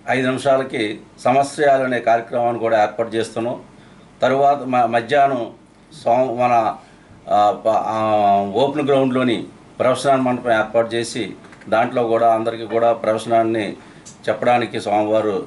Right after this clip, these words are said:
విముక్త చే-, విముక్త చేశా-, విముక్త ఏర్పా-, చేశారు. కాబట్టి ఆ యొక్క కార్యక్రమం కూడా మీ అందరి ముందుకు తీసుకొస్తున్నాం.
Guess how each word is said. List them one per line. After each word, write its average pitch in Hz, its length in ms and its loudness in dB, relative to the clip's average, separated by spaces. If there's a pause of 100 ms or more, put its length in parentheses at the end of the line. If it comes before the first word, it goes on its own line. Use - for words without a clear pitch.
విముక్త 107 600 2
చే-, 101 160 -2 (100)
విముక్త 110 400 -4
చేశా-, 104 360 0
విముక్త 107 300 -6
ఏర్పా-, 101 580 0
చేశారు. 104 360 -4 (480)
కాబట్టి 113 420 0
ఆ 104 60 2
యొక్క 101 160 -2
కార్యక్రమం 104 520 -2
కూడా 104 180 -4
మీ 101 160 -6
అందరి 98 220 -2
ముందుకు 101 360 -8 (120)
తీసుకొస్తున్నాం. 104 680 -6